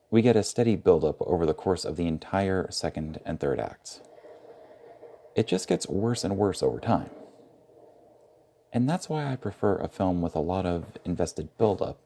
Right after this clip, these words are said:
to one with endless jump scares. Because it creates a sense of foreboding dread instead of a quick shock, calm down, repeat.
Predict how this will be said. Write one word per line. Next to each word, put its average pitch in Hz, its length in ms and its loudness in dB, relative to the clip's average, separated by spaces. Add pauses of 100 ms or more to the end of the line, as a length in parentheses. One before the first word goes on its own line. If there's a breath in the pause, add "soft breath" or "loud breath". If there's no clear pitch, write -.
(120)
to - 120 -6
one 78 320 -2
with 78 220 -8 (800 soft breath)
endless 85 400 2
jump 71 260 -4
scares. - 560 -8 (1300 soft breath)
Because 147 220 2
it 160 100 0
creates 139 360 4
a 107 80 -4
sense 123 320 2
of - 100 -2
foreboding 87 600 4
dread 76 580 -4
instead 85 300 0
of 80 320 -2 (180)
a - 60 -2
quick - 400 -4 (160)
shock, - 420 0 (140)
calm 85 240 2
down, 82 360 2 (120)
repeat. - 420 -6